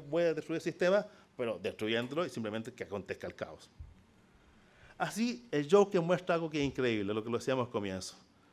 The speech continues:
Y lo, lo mismo le pasa a, a los venezolanos, que hablan siempre contra Estados Unidos porque quieren ser todos estadounidenses. Claro, quieren tener más cerveza, más carne, más hamburguesa y más McDonald's y ver Avengers todo el día. Entonces, al final, el venezolano que quiere, más Estados Unidos. Claro.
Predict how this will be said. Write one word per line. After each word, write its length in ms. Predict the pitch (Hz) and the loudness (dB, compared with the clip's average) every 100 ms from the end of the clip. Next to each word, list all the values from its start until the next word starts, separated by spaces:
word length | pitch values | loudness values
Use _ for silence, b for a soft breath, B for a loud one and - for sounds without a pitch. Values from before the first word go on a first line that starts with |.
| b b - | b b -6
Y 60 | |
lo, 100 | 110 | -4
lo 140 | 107 110 | -2 -2
mismo 200 | 123 131 | 0 2
le 80 | 127 | 0
pasa 240 | 127 127 | 2 0
a, 20 | |
a 120 | - | 0
los 120 | 107 101 | -2 -2
venezolanos, 600 | 104 98 107 92 87 80 - | -4 -4 -2 -2 -4 -12 -4
que 80 | |
hablan 220 | 104 110 107 | -2 -2 -2
siempre 280 | 127 120 | -4 -4
contra 220 | 113 120 117 | -6 -4 -2
Estados 260 | 120 113 | -2 -4
Unidos 200 | 127 151 | -2 -2
porque 180 | 123 - | -2 -6
quieren 180 | 117 117 | -4 -2
ser 160 | 113 | -4
todos 200 | 101 117 | -2 -2
estadounidenses. 600 | 104 104 92 85 80 - - _ _ _ b b b b b | -2 -6 -6 -12 -14 -18 -20 _ _ _ b b b b b
Claro, 200 | 90 87 - | -20 -20 -10
quieren 160 | 113 101 | -6 -4
tener 160 | 98 | 0
más 160 | 143 151 | 0 2
cerveza, 500 | 143 147 147 143 110 | 0 0 -2 -2 -4
más 280 | 123 170 - - | -2 -4 -6 -4
carne, 380 | 156 143 135 | -4 -4 -4
más 200 | 123 156 | -2 -2
hamburguesa 580 | 160 143 135 151 120 143 | -2 -4 -2 -2 -2 -4
y 40 | 135 | -2
más 200 | 165 147 | -4 -2
McDonald's 560 | 135 127 131 120 131 | -2 2 2 2 -4
y 60 | 120 | -2
ver 220 | 123 131 | -2 2
Avengers 400 | 127 123 123 110 | 0 2 0 0
todo 120 | 123 | 0
el 140 | 113 98 | -2 -4
día. 220 | 92 78 - | -10 -12 -14
Entonces, 220 | - 120 | -10 -6
al 60 | 117 | -4
final, 180 | 135 151 | -2 -2
el 60 | |
venezolano 420 | 135 131 123 135 | -2 -2 -2 -2
que 120 | 135 123 | -2 -4
quiere, 240 | 139 160 - | -4 -4 -8
más 180 | 117 104 | -8 -8
Estados 300 | - 90 - | -10 -12 -12
Unidos. 200 | - - _ b b b b b - | -14 -18 _ b b b b b -20
Claro. 200 | 50 | -20